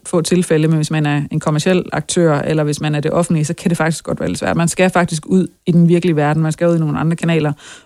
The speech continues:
og ud og have fingrene ned i, i bolledejen. Øhm, så det, man sådan snakker om nu, det er, "Nå, hvordan kan vi skabe en bevægelse?" Og så må det rigtig gerne være digitalt meget af det.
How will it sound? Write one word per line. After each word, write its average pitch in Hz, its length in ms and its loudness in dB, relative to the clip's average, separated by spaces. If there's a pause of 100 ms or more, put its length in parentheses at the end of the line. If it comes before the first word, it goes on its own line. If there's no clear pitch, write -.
og 170 140 2
ud 170 120 6
og 151 100 4
have 147 160 2
fingrene 175 340 2
ned 165 220 4
i, 143 220 0
i - 140 -4
bolledejen. 160 640 2 (440)
Øhm, 156 440 4
så - 180 0
det, 196 180 4
man 226 160 8
sådan 165 360 2 (140)
snakker 175 280 2
om 180 80 6
nu, 170 100 4
det 160 100 2
er, 160 100 2
"Nå, 160 100 0
hvordan 156 200 0
kan 214 100 2
vi 202 60 2
skabe 180 320 0 (460)
en 180 100 4
bevægelse?" 156 520 0
Og - 60 -4
så 180 80 0
må 202 100 4
det - 120 2
rigtig 180 220 0
gerne 160 300 0
være 147 280 -2 (140)
digitalt 165 440 -2
meget 143 260 -2
af 139 60 -4
det. 151 100 -8